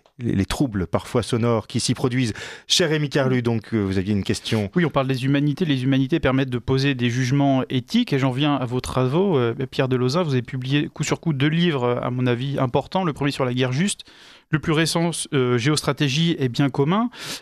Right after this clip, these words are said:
Speaker 2: Deux livres qui sont un petit peu comme des manuels, euh, très importants aujourd'hui, maintenant que nous sortons des illusions de, de la fin de l'histoire, que la guerre, euh,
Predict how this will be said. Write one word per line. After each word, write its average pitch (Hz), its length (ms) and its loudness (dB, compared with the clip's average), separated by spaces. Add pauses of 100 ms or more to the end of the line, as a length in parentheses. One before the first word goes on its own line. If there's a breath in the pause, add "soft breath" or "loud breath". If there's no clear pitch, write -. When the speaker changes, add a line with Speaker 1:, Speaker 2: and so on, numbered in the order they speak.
(140 loud breath)
Speaker 2:
Deux 156 140 4
livres 202 160 -2
qui 160 100 -2
sont 180 240 2
un 156 60 0
petit 143 160 -4
peu 196 100 2
comme 160 180 2
des 156 120 2
manuels, 170 520 2
euh, 127 380 2
très 170 220 0
importants 160 360 0
aujourd'hui, 151 400 2
maintenant 147 300 2
que 139 160 -2
nous 127 180 0
sortons - 380 -2
des 135 200 0
illusions 143 640 0
de, 120 180 0
de 120 120 0
la 127 100 2
fin 135 180 -2
de 135 60 0
l'histoire, 160 440 0
que 135 100 -4
la 123 100 2
guerre, 127 360 -2 (420 loud breath)
euh, 120 360 2